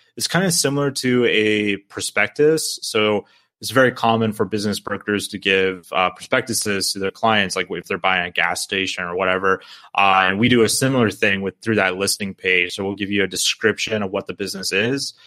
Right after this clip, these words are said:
We don't reveal the niche because we wanna protect the seller and the buyer from potential copycats. There's a lot of people always looking for, like,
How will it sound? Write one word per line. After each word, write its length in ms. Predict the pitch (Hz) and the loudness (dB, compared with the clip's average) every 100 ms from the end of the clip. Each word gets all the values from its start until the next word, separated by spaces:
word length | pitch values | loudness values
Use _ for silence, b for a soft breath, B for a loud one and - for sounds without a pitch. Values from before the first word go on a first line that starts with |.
| b - | b 0
We 80 | |
don't 200 | 123 160 | 4 6
reveal 340 | 160 127 117 123 | 4 4 4 4
the 140 | 110 | 2
niche 440 | 98 104 131 - - | 0 0 0 -4 -4
because 400 | 104 104 98 92 | -2 0 0 -2
we 80 | 101 | -2
wanna 240 | 104 101 | 0 -2
protect 400 | 101 - 101 - | -4 -4 -4 -4
the 40 | |
seller 380 | 101 110 101 101 | -4 -2 0 0
and 140 | 98 95 | -2 -6
the 60 | |
buyer 460 | 90 90 92 95 95 | -2 2 4 2 0
from 240 | - 92 | -4 -12
potential 400 | 90 - 104 95 | -12 -10 -8 -8
copycats. 760 | - - 90 104 - 107 107 - | -6 -4 -4 -6 -2 0 0 0
There's 100 | 107 | 2
a 40 | |
lot 180 | 120 120 | 4 4
of 60 | 113 | 2
people 260 | 113 107 | -2 2
always 400 | 107 90 95 95 | 2 2 0 -4
looking 240 | 95 95 92 | -6 -6 -8
for, 260 | - 98 | -6 -4
like, 360 | 92 92 90 - | 0 0 0 -6